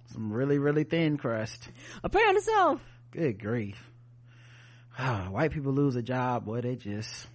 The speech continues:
Speaker 1: they don't care.
Speaker 2: Mm-mm.
Speaker 1: Uh, all right. Affidavit. Man accused of bestiality was allegedly caught by dog's owner on front porch.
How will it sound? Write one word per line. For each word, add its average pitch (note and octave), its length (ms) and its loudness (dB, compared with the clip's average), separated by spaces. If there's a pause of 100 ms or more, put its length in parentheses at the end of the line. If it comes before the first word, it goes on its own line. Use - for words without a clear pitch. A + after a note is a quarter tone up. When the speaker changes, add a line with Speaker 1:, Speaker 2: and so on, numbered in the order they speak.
(140)
Speaker 1:
they A#2 140 -10
don't A2 240 -4
care. E2+ 320 -10 (160)
Speaker 2:
Mm-mm. F3+ 640 -2 (600)
Speaker 1:
Uh, F3 500 8
all G3+ 160 8
right. D#3+ 320 8 (320)
Affidavit. D#3+ 720 6
Man G#3+ 300 4
accused F#3+ 340 2
of A#2 100 -2
bestiality D3+ 600 4
was A#2 160 0
allegedly A#2+ 400 0
caught C#3 240 2
by A2+ 160 0
dog's C3 340 0
owner D#3 260 0
on G#2+ 160 -2
front C3 260 -4
porch. - 440 -10